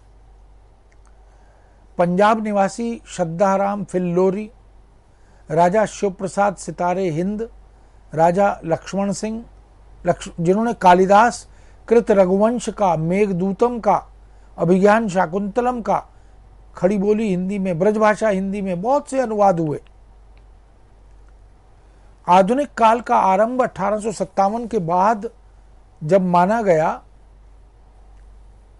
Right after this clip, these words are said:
जिसको हमने मंगल पांडे की प्रथम स्वतंत्रता आंदोलन या क्रांति के रूप में देखा, उससे पहले का जो हिंदी साहित्य है, वो आदिकाल, भक्तिकाल और रीतिकाल के रूप में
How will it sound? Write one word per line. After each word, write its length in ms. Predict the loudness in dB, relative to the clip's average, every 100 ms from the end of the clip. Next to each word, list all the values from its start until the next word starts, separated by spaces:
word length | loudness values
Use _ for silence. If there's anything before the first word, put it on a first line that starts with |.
| -6
जिसको 300 | -6 0 2
हमने 280 | 2 0 -2
मंगल 320 | -2 -4 -4
पांडे 500 | -4 -4 -4 -4 -6 -16 _ _ _ -20 -20 -8
की 80 | -8
प्रथम 540 | -4 -4 -2 -6 -6 -12
स्वतंत्रता 520 | -12 -12 -10 -4 -4
आंदोलन 500 | -2 -4 -4 -4 -2
या 120 | -4
क्रांति 440 | -2 -4 -4 -8 -8
के 120 | -8
रूप 160 | -8 -8
में 160 | -8
देखा, 400 | -8 -6 -6 -8 -12 -20 -20 -20 -20 -20 -20 -20 -20 -20 -20 -20 -12
उससे 240 | -10 -4 0
पहले 400 | 2 2 2 0
का 160 | 0
जो 160 | 2 0
हिंदी 260 | 0 -4
साहित्य 460 | -2 0 -2 -2 -2
है, 80 | -2
वो 160 | -2
आदिकाल, 520 | -2 -2 -2 -2 -2 -2
भक्तिकाल 640 | -6 -8 -8 -2 -2 -2
और 100 | -4
रीतिकाल 500 | -6 -8 -6 -6 -6
के 160 | -8
रूप 240 | -6 -6 -8
में 200 | -10